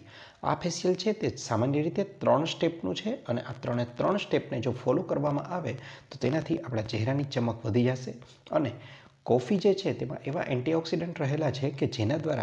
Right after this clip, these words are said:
આપણા ચહેરાની ચમક વધશે. આ ઉપરાંત ફેશિયલ દ્વારા જે મસાજ આપવામાં આવે છે ચહેરાને, તેનાથી ચહેરા પરની, અ, નસોમાં blood circulation વધશે અને તેના પરિણામે ચહેરાની સુંદરતા છે તે ખૂબ જ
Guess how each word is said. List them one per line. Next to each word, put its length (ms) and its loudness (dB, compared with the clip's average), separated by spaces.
આપણા 180 -2
ચહેરાની 420 -2
ચમક 340 -4
વધશે. 400 -2
આ 180 2
ઉપરાંત 300 -2
ફેશિયલ 400 2
દ્વારા 260 2
જે 140 0
મસાજ 520 2
આપવામાં 400 0
આવે 120 2
છે 120 -2
ચહેરાને, 420 0
તેનાથી 580 -2
ચહેરા 400 2
પરની, 340 2
અ, 0 -
નસોમાં 600 4
blood 160 8
circulation 580 2
વધશે 480 2
અને 280 -2
તેના 240 0
પરિણામે 420 -2
ચહેરાની 420 -2
સુંદરતા 500 2
છે 140 0
તે 120 -2
ખૂબ 300 2
જ 100 -2